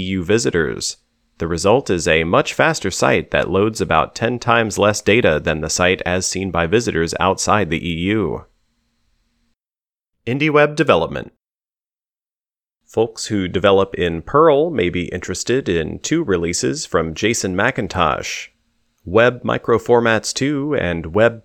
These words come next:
Mention are two Perl libraries which allow the parsing of Microformats two data from H T M L pages, as well as the sending and receiving of web mentions.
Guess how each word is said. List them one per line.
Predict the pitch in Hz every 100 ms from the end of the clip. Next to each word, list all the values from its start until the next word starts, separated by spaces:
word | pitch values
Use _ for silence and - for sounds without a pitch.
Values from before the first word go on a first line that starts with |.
| -
Mention | 104 151 - 85 95 120
are | 87 82 80
two | - 135 143
Perl | - 147 165
libraries | 101 85 87 85 101 127 -
which | 82 82
allow | 87 98 120
the | 120
parsing | - 113 117 139 139
of | 90 80
Microformats | 87 101 92 90 101 92 85 -
two | - 147
data | 143 87 90 123
from | - 87 85
H | 104 -
T | 107
M | 98
L | 120
pages, | - 92 85 82 65 - -
as | - 80 78
well | 101 135 117
as | 87 87
the | 85
sending | - 131 127 107 110
and | 104
receiving | 98 - 151 139 92
of | 113 117
web | 139
mentions. | 123 82 - 73 53 - -